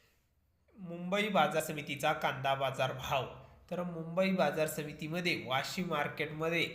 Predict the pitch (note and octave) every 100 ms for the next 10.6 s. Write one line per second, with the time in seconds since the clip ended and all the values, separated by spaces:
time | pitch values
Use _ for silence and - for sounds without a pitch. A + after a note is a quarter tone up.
0 | - C#3+ D#3+ E3 - - C3 C#3 D3+ D3
1 | C#3+ D3+ D3 D#3+ C#3 - - - - _
2 | - D3 - E3 D#3+ D3 D3+ D#3+ C3 -
3 | - - - - F3+ F3+ F#3 F#3 F#3+ F#3+
4 | F#3 D3+ D#3 D#3 D#3 D3+ D3+ D3+ D#3+ C#3+
5 | C3+ C3+ C#3 C#3+ C#3 B2+ B2+ C#3 - F3
6 | E3+ D#3+ B2+ - - - - - D#3 D#3+
7 | - F3+ F#3 F3+ F3+ F#3 F#3 - D#3+ D#3
8 | F3 F3 F3 E3+ E3+ E3 F3 F3 F3+ D3
9 | - D3 D3+ - - D#3 D#3 E3 E3 E3+
10 | F#3 G3 G3+ - D#3+ D#3